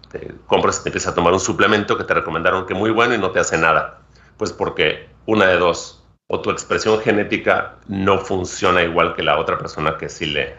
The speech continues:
que sí le dio resultados, y o el, la, la molécula no es la misma, aunque se llame igual, ¿no? O parecida. Por eso son, por eso son isómeros, ¿no?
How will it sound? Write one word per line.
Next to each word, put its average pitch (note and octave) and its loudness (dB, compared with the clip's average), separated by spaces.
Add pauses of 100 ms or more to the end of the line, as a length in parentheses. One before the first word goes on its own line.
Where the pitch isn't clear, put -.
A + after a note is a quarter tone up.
(320)
que - -12
sí - -8
le E2 4
dio D#2+ 2
resultados, D#2+ -2
y A#2+ -2
o - 4 (220)
el, D#2+ 0
la, C#2 2 (120)
la D#2 2
molécula E2+ 2
no D#2 0
es - -6 (220)
la - -20
misma, C#3+ -6 (320)
aunque E2 -4
se - -4
llame D2+ 0 (120)
igual, D2 -2
¿no? F2 -14 (300)
O - -14
parecida. C2 -6 (300)
Por - 0
eso - -6
son, D#2 -4 (320)
por E2 -14
eso D#2 -10
son D#2 0
isómeros, C#2 -2
¿no? E2+ -4